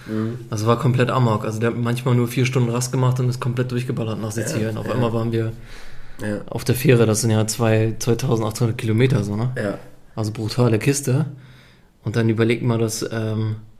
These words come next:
Speaker 2: wir schon bei achthundert Kilometern schon einknicken,
Speaker 1: Ja,
Speaker 2: weißt du?
Speaker 1: und
Speaker 2: Und
Speaker 1: die
Speaker 2: der
Speaker 1: Hälfte,
Speaker 2: ballert,
Speaker 1: ja,
Speaker 2: und der
Speaker 1: ja.
Speaker 2: ballert das Dreifache
Speaker 1: Und
Speaker 2: weg,
Speaker 1: das
Speaker 2: der Kollege.
Speaker 1: halbieren, ja.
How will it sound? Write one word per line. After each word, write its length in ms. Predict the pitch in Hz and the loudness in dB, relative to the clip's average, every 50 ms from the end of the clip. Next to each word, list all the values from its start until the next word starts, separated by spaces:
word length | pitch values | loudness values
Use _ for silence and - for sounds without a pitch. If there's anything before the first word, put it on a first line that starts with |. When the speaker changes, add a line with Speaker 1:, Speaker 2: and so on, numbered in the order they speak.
| - - - - - - - - - - - - - | -20 -20 -20 -20 -20 -20 -20 -20 -20 -20 -20 -14 -10
Speaker 2:
wir 220 | 110 107 113 113 | -6 -2 0 0
schon 180 | 107 123 120 110 | 2 2 2 4
bei 140 | 113 113 | 4 4
achthundert 380 | 104 113 - - 127 113 117 - | 2 2 2 2 2 2 2 0
Kilometern 440 | - 135 135 123 110 104 120 113 - | 0 2 4 4 4 4 2 0 0
schon 160 | - 107 104 | 0 -2 -2
einknicken, 480 | 101 110 107 - - 127 117 - 123 110 | 0 -2 0 2 2 2 2 2 2 4
Speaker 1:
Ja, 120 | 113 147 | 4 6
Speaker 2:
weißt 120 | 208 - | 6 6
du? 60 | 147 151 | 6 6
Speaker 1:
und 60 | 143 | 6
Speaker 2:
Und 100 | 123 120 | 6 6
Speaker 1:
die 40 | 127 | 8
Speaker 2:
der 80 | - 127 | 6 6
Speaker 1:
Hälfte, 180 | 165 - 131 | 6 6 4
Speaker 2:
ballert, 160 | 143 135 123 | 4 4 6
Speaker 1:
ja, 60 | 117 135 | 6 6
Speaker 2:
und 60 | 135 | 6
der 60 | - | 6
Speaker 1:
ja. 40 | 127 | 6
Speaker 2:
ballert 280 | 120 127 123 127 123 123 | 6 8 8 8 8 8
das 100 | 117 123 | 6 6
Dreifache 380 | 135 139 151 143 135 117 110 107 | 6 6 6 6 4 2 2 2
Speaker 1:
Und 60 | 110 110 | 2 2
Speaker 2:
weg, 60 | 107 | 2
Speaker 1:
das 100 | 117 233 220 | 2 2 2
Speaker 2:
der 40 | - | 2
Kollege. 340 | - 120 117 110 117 143 | 2 2 2 4 2 2
Speaker 1:
halbieren, 100 | 135 107 | 2 0
ja. 160 | 107 120 131 | -2 -4 -4